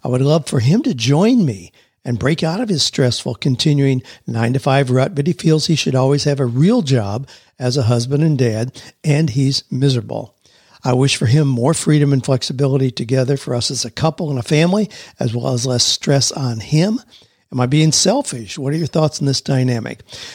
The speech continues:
Well, you, you, uh, you kinda lay out some things there, Sandra, that are challenging dynamics. I mean, one of the things Joanne and I love to do is to sit down with couples and talk to them about this very thing. But when you are doing so well in your business, now you didn't give the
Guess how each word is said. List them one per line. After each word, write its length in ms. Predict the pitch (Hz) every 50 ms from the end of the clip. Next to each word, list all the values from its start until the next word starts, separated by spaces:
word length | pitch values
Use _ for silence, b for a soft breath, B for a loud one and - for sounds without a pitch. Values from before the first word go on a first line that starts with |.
| B B B
Well, 200 | 175 170 175 170
you, 160 | 165 170 175
you, 240 | 165 170 170 190 -
uh, 160 | 185 202 -
you 180 | - 185 156 151
kinda 260 | - - 233 240 202
lay 260 | 202 196 190 196 185
out 240 | 180 185 196 208 -
some 180 | - - 143 135
things 360 | - - 143 123 120 117 120
there, 180 | 131 123 120
Sandra, 420 | 120 - - 127 127 123 127 147 147
that 160 | 131 135 131
are 300 | 135 143 156 175 180 - b b b b
challenging 800 | - - 160 156 143 160 185 220 214 170 170 139 123 117 117 110 b b b b _ _
dynamics. 760 | 131 120 113 113 113 113 110 110 120 151 202 - - - -
I 220 | - - - _ _ _
mean, 140 | - 123 120
one 80 | 123
of 60 | 127 127
the 80 | 127
things 260 | 117 139 139 131 113 101
Joanne 320 | - 127 120 120 139 156
and 100 | 151 131
I 140 | 120 117 117
love 300 | 113 117 127 127 123 -
to 120 | - -
do 220 | - 127 143 165 151
is 160 | 123 117 117
to 80 | 120
sit 220 | 117 - - 151 135
down 180 | 135 135 131
with 140 | 127 120 -
couples 480 | - 139 123 120 - 143 139 143 - -
and 200 | 110 113 B B B B B B B _
talk 240 | - 143 135 135 -
to 80 | -
them 80 | 135 120
about 280 | 113 127 135 135 135
this 180 | - 139 120 -
very 260 | - 147 139 123 120
thing. 420 | 117 - - 165 170 156 131 131 117
But 440 | 123 123 - - - - - - - _
when 260 | 147 139 135 131 127
you 340 | 117 123 147 180 220 247 - -
are 160 | - 170 156
doing 340 | 147 131 156 151 143 139 139
so 240 | - - - 160 151
well 300 | 147 143 147 147 135 131
in 60 | 127
your 160 | 127 127 123
business, 680 | 113 113 135 139 131 117 - 127 117 120 - - - -
now 120 | 147 131
you 200 | 123 117 127 143
didn't 200 | 147 160 156 151
give 180 | 143 147 151 139
the 180 | 135 143 135